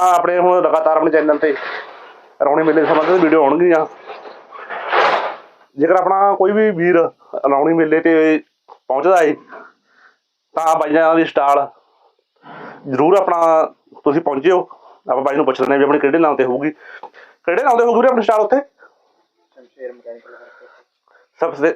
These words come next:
Speaker 1: ਸ਼ਮਸ਼ੇਰ ਮਕੈਨੀਕਲ ਵਰਕਸ ਦੇ ਨਾਂ 'ਤੇ ਬਾਈਆਂ ਦੀ ਸ-, ਉੱਥੇ ਸਟਾਲ ਲੱਗੀ ਵੀ ਹੋਊਗੀ। ਤੇ ਆਜੋ ਹੁਣ ਆਪਾਂ ਤੁਹਾਨੂੰ ਦਿਖਾ ਦਈਏ ਵੀ ਆਪਣੇ ਕਿਹੜੇ ਕਿਹੜੇ ਕਲਟੀਵੇਟਰ ਨੇ, ਤਾਂ ਸੌਰੀ, ਕਿਹੜੇ ਕਿਹੜੇ ਇੰਪਲੀਮੈਂਟ ਲੱਗੇ ਹੋਏ ਨੇ।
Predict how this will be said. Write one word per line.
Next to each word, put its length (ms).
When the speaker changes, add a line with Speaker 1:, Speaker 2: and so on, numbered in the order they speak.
Speaker 1:
ਸ਼ਮਸ਼ੇਰ 600
ਮਕੈਨੀਕਲ 480
ਵਰਕਸ 340
ਦੇ 120
ਨਾਂ 200
'ਤੇ 280
ਬਾਈਆਂ 160
ਦੀ 120
ਸ-, 120
ਉੱਥੇ 240
ਸਟਾਲ 300
ਲੱਗੀ 160
ਵੀ 80
ਹੋਊਗੀ। 360
ਤੇ 80
ਆਜੋ 140
ਹੁਣ 100
ਆਪਾਂ 180
ਤੁਹਾਨੂੰ 540
ਦਿਖਾ 300
ਦਈਏ 140
ਵੀ 140
ਆਪਣੇ 200
ਕਿਹੜੇ 180
ਕਿਹੜੇ 160
ਕਲਟੀਵੇਟਰ 460
ਨੇ, 120
ਤਾਂ 120
ਸੌਰੀ, 300
ਕਿਹੜੇ 140
ਕਿਹੜੇ 160
ਇੰਪਲੀਮੈਂਟ 380
ਲੱਗੇ 240
ਹੋਏ 180
ਨੇ। 120